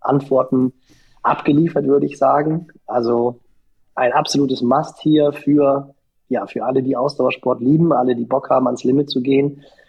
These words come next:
und die irgendwie an diesem Struggle, das, was den Ausdauersport ja ausmacht,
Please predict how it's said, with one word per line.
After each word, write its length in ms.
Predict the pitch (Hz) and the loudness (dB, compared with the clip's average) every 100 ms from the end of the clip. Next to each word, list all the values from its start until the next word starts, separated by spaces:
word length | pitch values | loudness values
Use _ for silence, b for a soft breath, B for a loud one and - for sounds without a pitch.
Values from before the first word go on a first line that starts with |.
| B B | B B
und 180 | 143 123 | -4 0
die 100 | 135 | 2
irgendwie 380 | 127 139 143 139 | 4 2 4 2
an 120 | 123 | 2
diesem 260 | 127 131 120 | 0 0 0
Struggle, 460 | - 131 135 139 | -2 0 2 2
das, 180 | 123 - | -2 -4
was 140 | 120 | -6
den 100 | - | -6
Ausdauersport 800 | 110 131 - 127 127 - 120 120 | -4 -4 -2 -2 -2 -2 -2 -2
ja 80 | 110 | -2
ausmacht, 580 | 90 143 - 135 139 | 0 -2 2 2 0